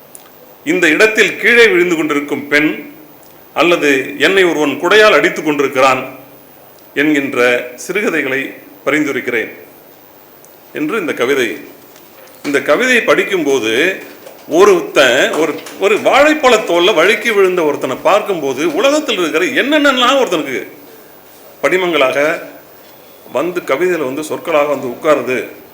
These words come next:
அப்படின்னு பார்த்து மிகவும் ஆச்சரியப்பட்டேன். இது வந்து சும்மா இந்த புத்தகத்தில்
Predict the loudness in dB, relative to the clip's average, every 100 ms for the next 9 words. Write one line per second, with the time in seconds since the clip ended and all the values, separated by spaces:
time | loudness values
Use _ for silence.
0 | -20 -20 -20 -12 -8 -8 2 2 2 -4
1 | 0 2 2 2 0 -4 -4 -2 0 0
2 | -2 -2 -4 0 0 -2 -6 -6 -2 -2
3 | -2 -4